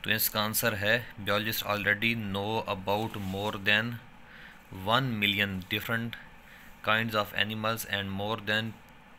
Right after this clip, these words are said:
three lakh fifty thousand kinds of plants।" बायोलॉजिस्ट अभी तक तकरीबन एक मिलियन एनिमल्स की मुख्तलिफ़ अक़साम को दरियाफ्त कर चुके हैं और साढ़े तीन लाख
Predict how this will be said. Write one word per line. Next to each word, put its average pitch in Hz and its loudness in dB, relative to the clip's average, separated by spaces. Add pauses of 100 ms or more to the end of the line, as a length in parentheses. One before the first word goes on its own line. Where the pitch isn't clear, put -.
(100)
three 113 0
lakh 104 2 (160)
fifty 113 -4
thousand 104 0 (140)
kinds 98 -2
of 110 0 (140)
plants।" 92 -2 (600)
बायोलॉजिस्ट 110 0
अभी 117 0
तक 110 2
तकरीबन 107 -4 (100)
एक 110 2
मिलियन 107 -2 (800)
एनिमल्स 117 0
की 107 -4 (160)
मुख्तलिफ़ 113 -8
अक़साम 110 -4
को 110 -8
दरियाफ्त 110 2
कर 110 0
चुके 110 -4
हैं 113 -2 (680)
और 113 0
साढ़े 113 0 (340)
तीन 117 -2
लाख 104 0